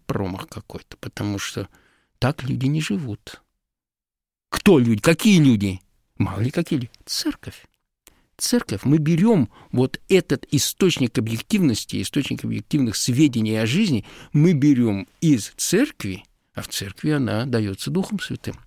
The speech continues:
если мы веруем во единую святую соборную апостольскую церковь. Это очень существенно. А, и действительно источник, ам, источник, э, источник-то Господь. Но источник течет, вот мы говорим источник.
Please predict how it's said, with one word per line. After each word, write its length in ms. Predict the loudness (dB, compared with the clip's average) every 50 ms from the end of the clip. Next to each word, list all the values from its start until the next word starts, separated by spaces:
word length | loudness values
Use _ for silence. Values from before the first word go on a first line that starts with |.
| _ _
если 260 | 0 0 0 0 -4
мы 260 | -2 -2 -2 -2 -4 -4 -4
веруем 720 | -2 0 0 0 0 0 -2 -4 -4 -2 -4 -4 -6 -8 _
во 100 | -2 -2
единую 400 | 0 0 0 0 0 0 0 -2
святую 400 | -4 -4 -6 -6 -4 -4 -4 -4
соборную 500 | -4 -4 -4 -4 -4 -4 -4 -4 -4 -4 -4
апостольскую 600 | -6 _ -10 -12 -10 -12 -16 -16 -14 -14 -16 -14
церковь. 460 | -12 -14 -14 -14 -16 _ -20 -20 _ _ _ _ _ _ _ _ _ _ _ -20 -20 -20 -20 -20 _
Это 100 | _ -8 -2 2
очень 320 | 2 2 4 4 2 2
существенно. 800 | 2 0 -2 -2 0 0 0 0 -2 -6 -8 -8 -6 -4 -6 -6 -8 -16 -20 -20 -20 _ _ _
А, 720 | -2 0 2 2 2 2 2 2 2 2 2 0 -2 -4 -6 0
и 160 | 2 2 4
действительно 520 | 4 2 2 0 2 2 0 2 2 -2 2
источник, 1040 | 2 2 2 2 0 2 2 4 4 4 4 2 0 0 -2 -4 -4 -8 -14 -14 -14 _ -20 -20 -20 _ _ _ _ _ _
ам, 640 | -2 0 2 2 2 0 0 0 -2 0 -2 -2 -2 0 0
источник, 580 | 0 2 4 4 4 4 2 0 0 -4 -10 -10 -20 -20 -8 -4
э, 180 | -2 -2 -2 -4
источник-то 420 | 0 0 2 2 2 0 0 0
Господь. 560 | 0 0 -2 -4 -6 -10 _ -8 -8 -8 -8 -16 _ _ _ _ -2 2
Но 180 | 4 4 4
источник 400 | 2 2 2 2 2 2 0 0
течет, 480 | 0 -2 0 2 4 4 4 4 2 0
вот 160 | -4 -4 -2
мы 80 | -2 -2
говорим 200 | 0 0 0 -2
источник. 420 | -2 -2 -6 -8 -8 -8 -12 -18